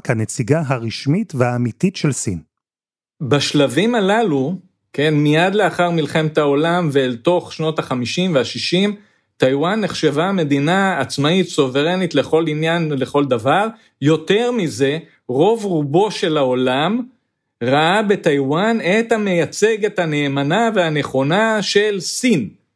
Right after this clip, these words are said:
Speaker 2: לכן טיואן גם הייתה באומות המאוחדות הנציגה של סין. לכן טיואן באומות המאוחדות הייתה זו שהחזיקה את אותו מושב קבוע, אחד מחמישה,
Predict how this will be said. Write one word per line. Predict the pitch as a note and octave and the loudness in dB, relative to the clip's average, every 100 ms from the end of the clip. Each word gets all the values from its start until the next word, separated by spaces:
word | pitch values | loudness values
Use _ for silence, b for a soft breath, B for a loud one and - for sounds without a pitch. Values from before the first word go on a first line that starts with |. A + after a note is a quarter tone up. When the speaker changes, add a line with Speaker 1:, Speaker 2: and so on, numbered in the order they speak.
| _ _ _ _ - | _ _ _ _ -2
Speaker 2:
לכן | C3+ D3+ - A#3+ G#3+ D3+ | 0 0 0 0 0 0
טיואן | D#3+ D3+ F3+ A3+ F#3 | 0 0 0 0 0
גם | G3+ G#3 | 0 0
הייתה | F3+ - F#3+ | -2 0 2
באומות | F#3 F3 F#3 F#3 | 2 0 -2 -2
המאוחדות | F#3 F3+ F3 D#3 F3 F3 - F#3 G3+ A#3 D#3 C3+ | -2 -2 -2 0 2 2 2 2 2 0 -2 -4
הנציגה | D3+ C#3 - C#3+ C#3+ A#2+ | -2 -2 -2 0 2 0
של | - A2+ | -4 -10
סין. | - A#2+ G#2 | -8 -8 -4
לכן | B2 - F#3+ G3 | -4 -2 0 0
טיואן | F#3+ E3+ F#3 F3 | 0 0 0 2
באומות | D3+ F3 F#3+ F#3+ F#3+ | 2 2 0 -2 0
המאוחדות | F#3 F3 F3+ D#3+ E3+ F3 | -2 0 0 2 2 2
הייתה | C#3+ C#3+ E3 F3+ F3 | -2 0 0 2 0
זו | A2+ D3+ F#3+ | -2 0 0
שהחזיקה | F#3 D#3 C#3 C3+ F3 F3+ | 2 0 2 2 0 0
את | D#3+ D#3+ | 0 0
אותו | D3 F3+ F3 | 0 0 0
מושב | D3+ A#2+ - E3+ F3 C#3 | 0 -2 0 2 0 0
קבוע, | C3 A#2+ D#3+ F3 | -2 0 0 0
אחד | - C#3+ | 0 -2
מחמישה, | C#3+ - B2+ B2 - F3 | -2 -4 -6 -4 0 0